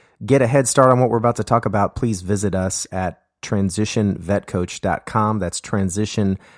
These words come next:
vet coach dot com. Thanks so much for listening again, guys. Uh, this is episode number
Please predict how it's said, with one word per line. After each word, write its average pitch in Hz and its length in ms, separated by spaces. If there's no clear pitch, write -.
vet 101 340
coach - 400
dot - 840
com. 95 500
Thanks 170 200
so 147 100
much 135 160
for 135 100
listening 123 400
again, 113 320
guys. 113 460
Uh, 98 180
this 101 240
is 113 240
episode 104 600
number 92 500